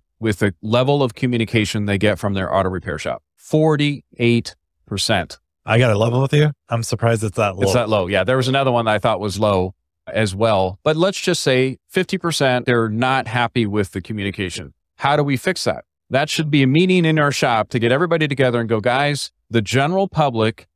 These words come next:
Speaker 1: is not happy with fifty percent of shops' communication.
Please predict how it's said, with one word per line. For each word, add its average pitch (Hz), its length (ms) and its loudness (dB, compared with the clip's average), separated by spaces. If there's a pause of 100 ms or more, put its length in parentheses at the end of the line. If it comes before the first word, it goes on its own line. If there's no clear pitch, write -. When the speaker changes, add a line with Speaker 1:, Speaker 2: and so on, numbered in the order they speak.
(180)
Speaker 1:
is 113 180 0
not 139 240 0
happy 123 400 0
with 104 180 -4
fifty 180 260 -2
percent 143 460 0
of 120 400 -2
shops' - 380 -2
communication. 104 720 -2